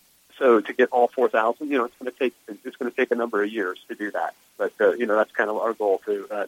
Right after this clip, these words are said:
to do that and then educate. At the same time we're down there, we're always training local veterinarians. Uh, and they're, they're working hand in hand with us. Our veterinarians are training their veterinarians.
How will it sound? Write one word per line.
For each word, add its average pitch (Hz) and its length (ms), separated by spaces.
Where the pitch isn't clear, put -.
to 110 60
do 113 160
that 110 220
and 107 80
then 107 280
educate. 110 500
At - 120
the 110 80
same 123 240
time 120 200
we're 104 100
down 110 240
there, 98 160
we're 101 160
always 113 340
training 107 480
local 117 440
veterinarians. 98 840
Uh, 95 360
and 98 180
they're, 110 180
they're 110 140
working 107 340
hand 113 200
in 98 60
hand 107 220
with 107 160
us. 110 160
Our 110 140
veterinarians 107 600
are 90 60
training 107 380
their 101 160
veterinarians. 98 680